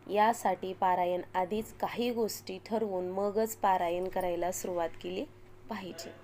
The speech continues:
कोणत्या गोष्टी पारायण सुरू करण्यापूर्वी लक्षात ठेवणं गरजेचं आहे याबद्दल आपण सविस्तररित्या जाणून घेऊयात. यासाठी तुम्ही व्हिडिओ शेवटपर्यंत नक्कीच पहा म्हणजे तुमच्या लक्षात येईल.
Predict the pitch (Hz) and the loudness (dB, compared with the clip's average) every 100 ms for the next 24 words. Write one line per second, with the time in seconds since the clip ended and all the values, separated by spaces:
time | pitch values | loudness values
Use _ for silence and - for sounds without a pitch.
0 | - - - - - - - 269 277 269 | -20 -20 -20 -20 -20 -20 4 6 6 6
1 | 277 247 240 - 214 214 208 202 196 202 | 8 6 4 0 4 6 6 4 0 -2
2 | 202 190 190 185 185 180 180 180 180 180 | -4 0 -2 0 -2 -2 -4 -2 -2 -2
3 | - 170 - - 180 175 170 170 165 165 | -4 -8 -6 -6 -4 -2 0 -2 0 -4
4 | - 160 165 170 170 - - - - - | -4 -4 -6 -10 -12 -18 -20 -20 -20 -10
5 | 196 226 220 190 196 196 190 - 170 160 | 4 6 6 4 4 4 4 2 -2 -4
6 | - - - - 277 269 294 - 294 240 | -14 -20 -16 4 4 6 0 4 4 4
7 | 214 208 247 - - - 208 269 226 190 | 2 0 -2 -6 -18 -6 4 4 4 0
8 | 180 190 160 - - - - - 214 254 | -4 -6 -6 -8 -14 -20 -20 -12 4 6
9 | 277 262 220 214 220 220 220 202 196 196 | 6 2 2 0 2 2 2 0 0 -2
10 | - 202 190 - 185 190 240 320 - - | -2 -2 -2 -2 -2 -2 -4 -6 -10 -20
11 | - - 240 240 330 - 277 233 196 190 | -18 -4 -4 -2 -6 -2 -2 -2 -4 -2
12 | 214 226 233 214 196 247 - - - 233 | -2 -2 -2 -4 -4 -6 -8 -20 -6 -6
13 | 226 - - - - | -6 -10 -10 -14 -20